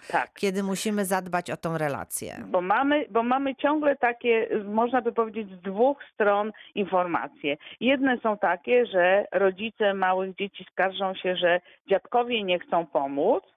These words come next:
Speaker 1: a z drugiej strony dziadkowie się skarżą, że często są albo wykorzystywani, albo są lekceważeni.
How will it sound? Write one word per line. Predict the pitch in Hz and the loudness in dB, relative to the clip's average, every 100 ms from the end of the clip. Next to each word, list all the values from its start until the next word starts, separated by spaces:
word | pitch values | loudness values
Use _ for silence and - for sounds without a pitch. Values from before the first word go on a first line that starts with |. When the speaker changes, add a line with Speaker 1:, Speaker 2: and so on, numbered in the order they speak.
| _ - - | _ -12 -6
Speaker 1:
a | - 202 | -2 -2
z | 180 | -2
drugiej | 220 254 294 | -2 2 0
strony | - 214 202 208 233 | 0 0 0 0 -2
dziadkowie | 214 208 233 233 240 | -2 0 -2 -2 -4
się | 220 | -8
skarżą, | - 190 196 185 214 - - | -2 0 0 0 -2 -4 -6
że | - 233 | -4 0
często | 269 269 - 226 - | 2 2 0 -2 0
są | 214 214 - | 2 2 0
albo | 196 226 220 | 0 2 0
wykorzystywani, | 233 233 226 208 226 208 214 233 240 | 0 0 -2 -2 0 2 2 0 -2
albo | - 185 190 208 | -2 -2 -2 -4
są | - 185 196 - - | -2 -2 -2 -6 0
lekceważeni. | 196 190 - 180 170 160 151 135 143 | 0 0 -2 0 0 0 -2 -2 -6